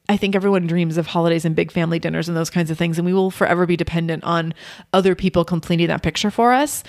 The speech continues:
And I'm fine with that. It's just different than how I envisioned it. But,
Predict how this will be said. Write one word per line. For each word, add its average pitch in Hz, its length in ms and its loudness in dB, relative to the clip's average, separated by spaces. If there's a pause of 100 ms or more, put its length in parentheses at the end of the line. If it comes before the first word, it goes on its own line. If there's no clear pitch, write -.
(300)
And 175 220 -2 (180)
I'm 226 120 4
fine 285 280 2
with 185 140 4
that. 180 280 4
It's - 160 -2
just - 220 -6
different 180 260 2
than 175 160 4
how 170 180 2
I 165 100 2
envisioned 170 420 0
it. - 240 -4
But, 208 260 0